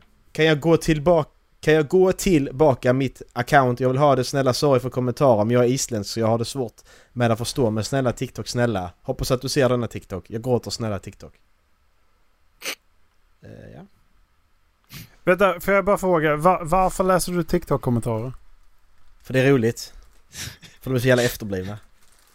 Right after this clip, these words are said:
Speaker 1: Det kommer fler här. "Bra app och rolig app. Men delar av TikToks layout har bränt fast i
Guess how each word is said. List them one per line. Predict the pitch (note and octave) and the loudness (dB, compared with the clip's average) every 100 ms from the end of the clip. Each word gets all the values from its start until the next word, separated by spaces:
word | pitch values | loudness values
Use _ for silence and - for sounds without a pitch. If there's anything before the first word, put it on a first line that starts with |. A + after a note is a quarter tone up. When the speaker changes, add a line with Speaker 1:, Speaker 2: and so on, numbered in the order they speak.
| _ _ _ _ _ - - _ _ | _ _ _ _ _ -20 -20 _ _
Speaker 1:
Det | C3+ | 2
kommer | E3+ | 4
fler | F3 F3 | 4 4
här. | B2 F2 E2+ | 4 0 -4
"Bra | - G3 G3+ | -2 2 4
app | D#3+ - | 2 0
och | D#3+ C#3 | -6 -2
rolig | D#3 D3 B2 | 2 4 4
app. | G2+ - | 2 0
Men | B2+ C3 | -2 2
delar | F3 E3+ | 2 4
av | D#3+ | 2
TikToks | - F3 - C3 | 0 -2 -2 -4
layout | D3+ C3+ G2+ G2+ | 2 4 4 2
har | B2+ | 0
bränt | B2 D#3+ B2+ | 2 2 2
fast | D3 | 0
i | - | -2